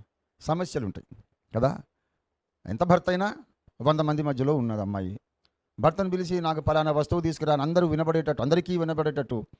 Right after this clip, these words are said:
చెప్పలేని విషయాలు ఉంటాయి, ఆ, most private issues. అదే భర్త ఒంటరిగా దొరికితే ఫ్రీగా చెప్పేస్తుంది, "నాకు ఇది కావాలండి, అది కావాలండి, అది కావాలండి."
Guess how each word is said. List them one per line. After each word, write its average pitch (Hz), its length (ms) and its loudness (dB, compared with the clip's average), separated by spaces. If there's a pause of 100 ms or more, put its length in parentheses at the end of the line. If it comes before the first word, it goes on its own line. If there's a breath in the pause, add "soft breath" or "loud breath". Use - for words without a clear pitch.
(600)
చెప్పలేని 196 540 6
విషయాలు 131 400 0
ఉంటాయి, - 200 -10 (1600)
ఆ, 113 160 -8
most 135 400 -2
private 131 360 0
issues. - 440 -12 (2250)
అదే 175 140 -2
భర్త 165 220 2
ఒంటరిగా 180 380 0
దొరికితే 165 480 -2
ఫ్రీగా 175 400 0
చెప్పేస్తుంది, - 720 -8 (420)
"నాకు 110 160 -4
ఇది 107 100 -2
కావాలండి, 107 440 -2
అది 98 80 -4
కావాలండి, 98 380 -2
అది 92 100 -10
కావాలండి." - 360 -16